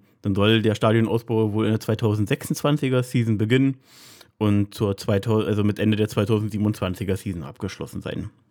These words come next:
Und weiterhin wird natürlich das Gainesville-Stadion von den Gators, der Swamp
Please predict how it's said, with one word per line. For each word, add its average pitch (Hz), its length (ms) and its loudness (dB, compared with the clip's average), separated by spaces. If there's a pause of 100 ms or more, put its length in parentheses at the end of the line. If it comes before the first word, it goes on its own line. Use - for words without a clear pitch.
(320)
Und 110 380 2
weiterhin 147 640 2 (100)
wird 120 200 -2
natürlich 117 520 2
das 110 340 -2
Gainesville-Stadion 120 1080 2
von 107 180 -2
den 101 160 2
Gators, 107 500 -2 (640)
der 101 80 0
Swamp 107 580 2